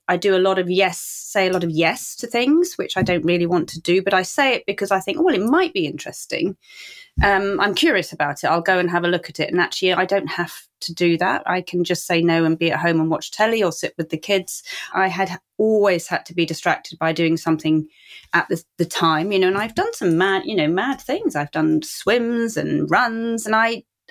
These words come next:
I learnt, I'm not brilliant at it yet, but I'm better at saying, "Actually, no, that will be too much for me to do. Um, I will get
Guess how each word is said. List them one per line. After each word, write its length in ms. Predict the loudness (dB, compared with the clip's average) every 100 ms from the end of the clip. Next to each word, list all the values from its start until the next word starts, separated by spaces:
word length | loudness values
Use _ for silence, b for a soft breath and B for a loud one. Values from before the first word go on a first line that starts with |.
| 0
I 80 |
learnt, 540 | 2 2 0 -4 -12 -6 -2
I'm 120 | 0
not 200 | 0 -2 _ -20 -20 -20 _ _
brilliant 360 | 2 2 2
at 200 | 0 -4
it 100 | -4
yet, 320 | 0 0 0 0
but 80 | 2
I'm 160 | 2 2
better 340 | 0 0 -4
at 100 | -2
saying, 380 | 0 2 2 -2 B B B B
"Actually, 300 | 0 2 2
no, 260 | 4 4 4
that 220 | 2 0
will 100 | -2
be 120 | -4
too 260 | -6 0 2
much 320 | 2 0 -4
for 100 | 0
me 160 | 2 2
to 160 | -2
do. 400 | -4 -2 0 -2 -4 -4
Um, 320 | 0 2 2
I 160 | 2 2
will 140 | 0
get 200 | 0 -4